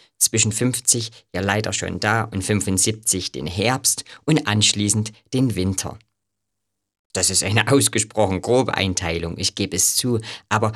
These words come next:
mir hat sie schon manchmal geholfen, mich in meiner jeweils aktuellen Lebensphase zu verorten und zurechtzufinden.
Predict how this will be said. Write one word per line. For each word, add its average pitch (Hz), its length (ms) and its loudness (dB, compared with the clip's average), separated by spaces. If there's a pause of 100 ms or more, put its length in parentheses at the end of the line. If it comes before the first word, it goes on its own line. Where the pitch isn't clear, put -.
(160)
mir 139 200 4
hat 156 140 -2
sie 151 120 2
schon 139 200 2
manchmal 123 420 2
geholfen, 92 500 -2
mich 95 180 -2
in 92 100 -2
meiner 98 220 0
jeweils 120 500 -2
aktuellen 98 580 -2
Lebensphase 90 720 -2
zu - 140 -2
verorten 110 500 -2
und 107 240 -2
zurechtzufinden. 92 1000 -2